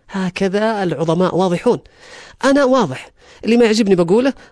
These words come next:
واللي، آه، آه، يعني، آه، عادي أنا أتغافل عنه وإن كان خطأ. ممكن أتغافل عنه. طيب، إذن حياة النبي صلى الله عليه وسلم هي مزيج بين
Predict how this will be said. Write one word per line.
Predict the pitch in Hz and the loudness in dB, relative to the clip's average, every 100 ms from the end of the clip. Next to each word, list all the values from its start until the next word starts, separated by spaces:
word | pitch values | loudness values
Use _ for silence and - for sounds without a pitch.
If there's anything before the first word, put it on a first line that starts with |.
| - | -8
واللي، | 214 240 226 240 240 _ _ _ _ - | 0 0 2 0 -2 _ _ _ _ -4
آه، | 196 180 175 - - | 0 0 -2 -6 -8
آه، | 170 165 160 - - | -4 -4 -4 -6 -10
يعني، | - 175 151 160 160 135 | -8 -6 -2 -2 0 0
آه، | 147 139 147 - - - - _ _ - - - | -2 -4 -8 -14 -20 -20 -20 _ _ -20 -20 -18
عادي | - - 185 196 185 247 - | -12 -2 2 2 2 0 -2
أنا | - 208 | -2 0
أتغافل | 202 208 220 208 | 2 2 0 0
عنه | 175 214 | 2 2
وإن | 233 | 2
كان | 220 220 185 | 2 2 0
خطأ. | 165 - 135 - _ _ | -2 -8 -14 -16 _ _
ممكن | 247 240 202 | -4 0 0
أتغافل | 165 151 139 117 | 0 -4 -4 -8
عنه. | 117 - - - _ _ - - - - - - | -12 -16 -20 -20 _ _ -20 -20 -20 -20 -18 -4
طيب، | 185 - - - - - - | -4 -4 -18 -18 -20 -20 -4
إذن | 220 180 | 0 0
حياة | 147 208 233 | 0 0 2
النبي | 220 185 | 2 0
صلى | 175 | 0
الله | - | -2
عليه | 220 | 0
وسلم | 254 | 2
هي | 196 185 | 4 4
مزيج | 170 196 233 175 | 2 2 0 0
بين | 180 190 202 | 2 2 0